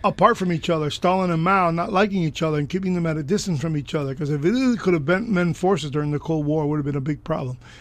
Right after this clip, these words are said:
Separating them all these years is now turning on its head because they're now, Joe, Joe made them tight buddies, and now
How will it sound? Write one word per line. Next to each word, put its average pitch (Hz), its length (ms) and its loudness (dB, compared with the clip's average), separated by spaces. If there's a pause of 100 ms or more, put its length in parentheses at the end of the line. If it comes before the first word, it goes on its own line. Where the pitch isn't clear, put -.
(640)
Separating 240 640 8
them 196 180 6
all 196 140 6
these 185 220 2
years 185 540 2
is 151 160 0
now 180 200 4
turning 175 280 -2
on 170 160 0
its 147 140 -6
head 160 280 0
because 139 300 -4
they're 139 100 -2
now, 160 360 -2 (920)
Joe, 403 640 8 (280)
Joe 403 300 10
made 359 200 8
them 330 200 6 (220)
tight 339 320 8
buddies, 277 680 8 (140)
and 190 240 4
now 185 580 6